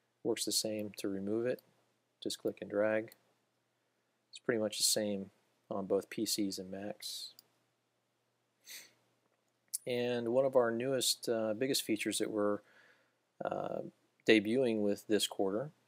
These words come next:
is the mobile options. Now you can take the entire Coast Guard database with you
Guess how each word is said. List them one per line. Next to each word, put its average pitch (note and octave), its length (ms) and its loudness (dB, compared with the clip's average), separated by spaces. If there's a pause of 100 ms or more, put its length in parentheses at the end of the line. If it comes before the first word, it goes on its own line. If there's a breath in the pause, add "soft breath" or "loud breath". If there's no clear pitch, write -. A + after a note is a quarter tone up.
(120)
is G#2 540 2
the G#2 400 2
mobile A2 340 4
options. - 600 -6 (220)
Now G#2+ 160 4
you A2+ 140 2
can A2+ 100 -4
take - 260 0
the G2+ 60 -6
entire A2+ 680 2
Coast - 320 0
Guard G#2 160 4
database G#2 500 4
with B2 220 2
you G2 240 -4